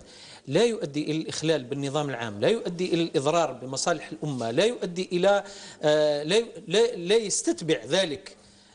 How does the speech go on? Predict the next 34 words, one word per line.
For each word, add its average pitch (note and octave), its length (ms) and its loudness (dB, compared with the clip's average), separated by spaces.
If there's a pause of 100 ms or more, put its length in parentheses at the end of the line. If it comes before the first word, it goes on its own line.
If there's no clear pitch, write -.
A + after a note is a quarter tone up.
آه، C#3+ 240 2
علاقات F3 680 0
مشبوهة D#3+ 520 0
مع D3 160 -2
الخارج، D#3 500 0
لا E3 100 4
يستتبع G3+ 460 -4
ذلك E3+ 600 0 (300)
موالاة F3+ 680 4
لعدو E3+ 460 0
من D#3+ 420 0
الأعداء D#3 540 0
إذا D3+ 120 2
كنا D#3 260 -2
معه D3+ 240 -2
في F3+ 160 -4
حرب D3+ 300 -2
ولا C#3+ 160 -2
كنا D3+ 200 -4
معه D3 200 -4
في، D3 260 -4
في D#3+ 140 0
خصومة، D#3+ 460 0 (320)
لا A3 120 6
يستتبع G#3 520 -2
ذلك، G3+ 480 -2
آه، E3+ 200 4 (320)
آه، D3+ 840 2
التهجين D#3+ 800 -2
والتشنيع E3+ 840 0
والإساءة F3 920 0
والتهجم E3+ 760 -4
على F3 160 -4
الإسلام. D#3+ 440 -4